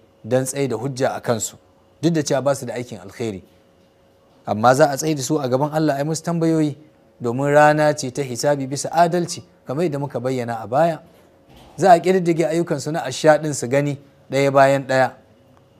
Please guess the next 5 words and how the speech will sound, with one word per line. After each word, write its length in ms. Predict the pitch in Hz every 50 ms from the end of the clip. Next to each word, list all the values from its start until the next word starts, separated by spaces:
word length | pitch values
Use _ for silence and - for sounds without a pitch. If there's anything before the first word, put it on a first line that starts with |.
| _ _ -
domin 300 | - 113 110 120 131 127
kafa 280 | - 139 123 117 107 107
musu 200 | 113 110 - 113
hujja. 380 | 123 165 170 143 156 156 147 - - - _ _ _ _ _ _ _ _ _ _ _ _ _ _ _ _ _ _ _ -
Kuma 260 | 131 135 131 127